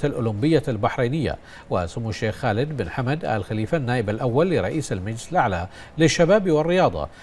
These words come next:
رئيس الاتحاد البحريني لألعاب القوى رئيس اتحاد غرب آسيا لألعاب القوى، وذلك بمناسبة الإنجاز الرياضي العالمي الذي حققته بعثة مملكة البحرين في دورة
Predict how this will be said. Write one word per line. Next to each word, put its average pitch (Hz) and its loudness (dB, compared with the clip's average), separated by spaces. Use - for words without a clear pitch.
رئيس 147 2
الاتحاد 143 0
البحريني 117 -2
لألعاب 120 2
القوى 127 4
رئيس 143 -2
اتحاد 127 -2
غرب 156 0
آسيا 117 0
لألعاب 98 0
القوى، 131 0
وذلك 110 2
بمناسبة 160 0
الإنجاز 147 4
الرياضي 147 2
العالمي 120 0
الذي 220 6
حققته 185 -2
بعثة 156 0
مملكة 139 -2
البحرين 151 -2
في 151 -6
دورة 160 2